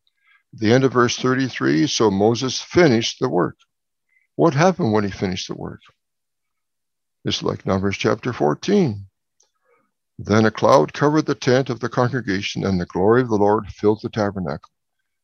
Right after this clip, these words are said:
God was there. He was pleased with what they had done.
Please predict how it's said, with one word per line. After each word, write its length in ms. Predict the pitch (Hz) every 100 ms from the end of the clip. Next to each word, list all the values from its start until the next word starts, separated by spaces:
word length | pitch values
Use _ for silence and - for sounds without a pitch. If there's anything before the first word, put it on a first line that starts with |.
| _
God 380 | - 98 110 117
was 180 | 110 92
there. 300 | 104 92 85
He 100 | 95
was 200 | 98 -
pleased 440 | - 127 135 127
with 160 | 120 113
what 240 | 117 113
they 80 | 123
had 160 | 113 113
done. 340 | 95 -